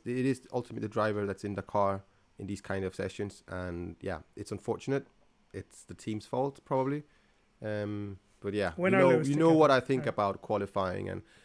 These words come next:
Speaker 1: cars bunching up and driving too slow. Like, it's, yeah,
Speaker 2: Oh,
Speaker 1: it's,
Speaker 2: also
Speaker 1: it's,
Speaker 2: an issue.
Speaker 1: it's so stupid. I, I, I think it's silly.
Speaker 2: Yeah, but you spoke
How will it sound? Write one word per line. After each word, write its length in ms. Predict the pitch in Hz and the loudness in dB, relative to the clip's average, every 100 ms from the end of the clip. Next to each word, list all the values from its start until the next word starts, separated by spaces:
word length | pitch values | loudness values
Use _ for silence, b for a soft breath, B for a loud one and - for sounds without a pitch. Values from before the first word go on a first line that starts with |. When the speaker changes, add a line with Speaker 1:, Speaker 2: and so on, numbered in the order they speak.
| b _ _ _ - _ | b _ _ _ -20 _
Speaker 1:
cars 260 | 113 101 90 | -2 -2 -2
bunching 420 | 95 92 - 92 | -6 -6 -6 -4
up 240 | 95 95 | -2 -4
and 340 | 92 92 90 90 | -6 -6 -6 -6
driving 340 | 107 95 95 | -6 -4 -4
too 180 | 92 90 | -6 -8
slow. 300 | - 95 90 | -8 -8 -6
Like, 280 | 90 87 87 | -6 -8 -10
it's, 340 | 85 - - - _ _ _ _ _ _ _ _ _ 95 | -12 -14 -20 -20 _ _ _ _ _ _ _ _ _ -12
yeah, 100 | 69 - - | -10 -12 -14
Speaker 2:
Oh, 140 | 98 | -12
Speaker 1:
it's, 120 | 98 - | -12 -10
Speaker 2:
also 80 | 147 | -10
Speaker 1:
it's, 120 | - | -8
Speaker 2:
an 120 | 139 135 | -14 -18
issue. 180 | - - 110 | -20 -14 -12
Speaker 1:
it's 120 | - - | -10 -6
so 60 | 110 - | -6 -6
stupid. 280 | 82 - - - 90 | -12 -12 -14 -8 -6
I, 20 | 90 92 90 | -4 -4 -4
I, 40 | 92 95 | -4 -6
I 20 | 98 | -6
think 120 | 98 85 | -8 -8
it's 120 | - - | -12 -14
silly. 200 | - - _ b b b b _ _ 190 | -16 -16 _ b b b b _ _ -4
Speaker 2:
Yeah, 100 | 180 - - 190 | -4 -8 0 2
but 180 | 214 196 | 2 0
you 120 | 202 | -4
spoke 280 | - 226 | 0 0